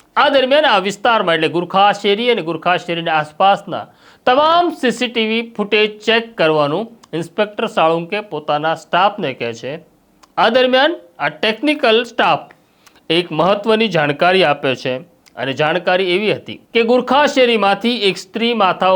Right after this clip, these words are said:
ઉપર કપડું ઢાંકીને બહાર જતી દેખાય છે. તપાસ કરવામાં આવે છે આ સ્ત્રી કોણ છે, તો તે પણ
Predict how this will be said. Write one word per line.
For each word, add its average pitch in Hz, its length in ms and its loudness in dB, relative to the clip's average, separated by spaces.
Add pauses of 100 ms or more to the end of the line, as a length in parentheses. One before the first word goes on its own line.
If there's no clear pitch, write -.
ઉપર 190 340 -2
કપડું 170 420 -4
ઢાંકીને 147 520 -4 (100)
બહાર 143 280 2
જતી 131 420 -8
દેખાય 196 520 0
છે. 127 140 -8 (960)
તપાસ 170 420 0
કરવામાં 190 400 2
આવે 185 160 0
છે 190 140 -2
આ 180 140 -2
સ્ત્રી 262 280 0
કોણ 131 380 0
છે, 117 160 -2 (320)
તો 143 100 -4
તે 170 260 2
પણ 170 380 0